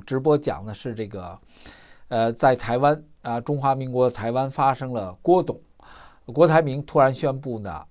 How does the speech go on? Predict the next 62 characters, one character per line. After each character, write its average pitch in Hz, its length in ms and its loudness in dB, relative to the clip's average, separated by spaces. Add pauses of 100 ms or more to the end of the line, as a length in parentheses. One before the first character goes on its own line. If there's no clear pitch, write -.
(120)
呃， 113 240 0
独 135 240 0
立 151 80 2
人 117 240 0
参 120 260 -4
选， - 180 -10 (600)
一 156 160 0
下 151 240 4
就 117 380 -2
给 104 260 -6
炸 127 260 0
了 117 100 -6
锅 139 280 2
了， 110 180 -4
整 113 140 -2
个 151 180 2
台 123 220 -2
湾 127 180 0
炸 120 180 -2
了 98 60 -12
锅 101 240 -8
了。 - 100 -14 (180)
因 151 120 0
为 156 320 2 (680)
他 170 240 8
本 135 200 2
来 120 220 0
是 156 220 -2
想 92 360 -8 (140)
征 170 260 0
得 127 240 -2
国 131 220 0
民 147 180 -4
党 98 280 -8
的 90 240 -10 (240)
入 139 180 -2
选 98 240 -8
的 98 60 -10
民 95 260 -8
意， 143 220 -4 (640)
但 135 320 2 (120)
国 143 120 4
民 156 140 0
党 110 180 -2
在 143 160 2
四 185 200 2
月 135 120 4
份 110 160 -8
的 98 60 -14
时 101 140 -14
候 92 80 -8
没 101 100 -6
有 156 100 0
选 110 240 -8
他， 104 240 -12 (160)
找 107 140 -2
了 95 80 -6
一 110 80 -4
个 143 100 2
姓 143 220 -2
侯 104 320 -8
的， 160 160 0